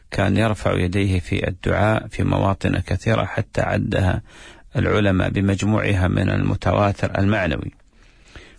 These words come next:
قوله بياض إبطيه، يعني، آه، يبالغ في رفع يديه حتى يرى،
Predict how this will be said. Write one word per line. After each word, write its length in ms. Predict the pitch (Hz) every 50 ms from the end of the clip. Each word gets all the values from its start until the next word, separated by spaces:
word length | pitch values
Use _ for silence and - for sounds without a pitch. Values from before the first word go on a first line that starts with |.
| - -
قوله 440 | - 127 127 123 123 113 104 104 101
بياض 420 | 101 104 101 101 110 113 110 104 107
إبطيه، 640 | 107 104 104 95 101 101 95 - 107 113 123 120 104 92 -
يعني، 640 | - 98 107 98 87 87 98 104 117 123 - - - - - - - - - - - _ -
آه، 280 | 98 92 90 92 -
يبالغ 520 | - 101 98 92 107 113 120 127 123 117 110
في 200 | - - - 104
رفع 380 | 101 101 110 104 - - - 104 101 98 - - - - - - - - -
يديه 420 | - 104 101 98 104 110 110 101 95
حتى 460 | - - 117 - - - - 98 104
يرى، 440 | 107 107 101 98 - - 50 52